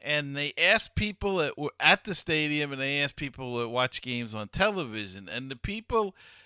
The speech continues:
that watch games on television said the games were too long. The people at the stadium said they were okay with the games. Now, I can understand that 'cause you wanna get in your seat, you wanna relax, you wanna,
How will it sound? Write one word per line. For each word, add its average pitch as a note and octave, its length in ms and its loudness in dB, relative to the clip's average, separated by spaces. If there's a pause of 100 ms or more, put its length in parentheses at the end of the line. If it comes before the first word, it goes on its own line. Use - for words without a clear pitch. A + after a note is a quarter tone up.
(240)
that D#3 180 2
watch D#3+ 400 4
games D#3 360 -2
on C3+ 160 0
television B2 760 -2
said C3+ 220 -2
the C#3+ 100 -6
games C#3 340 -2
were C3+ 100 -6
too C#3 220 -6
long. D3+ 340 2
The G2+ 60 -8
people C4 340 -6
at A3 100 -12
the F#3+ 100 0
stadium F3 920 2 (600)
said F#3+ 320 -4
they F#3+ 120 0
were F#3 300 0
okay G#3 380 4
with D3 240 0
the A#2+ 80 -8
games. G2 500 -2
Now, D#3 240 0 (100)
I G#3+ 120 2
can D4+ 200 -4
understand A#3+ 600 2
that E3+ 120 2
'cause D#3+ 160 -2
you D#3 80 -2
wanna F3+ 220 -2
get F#3+ 180 0
in F#3 140 -4
your D#3+ 80 -6
seat, E3 360 -2
you B2+ 100 -6
wanna B2+ 160 -4
relax, D3 560 4
you B2+ 80 -8
wanna, C3 180 -4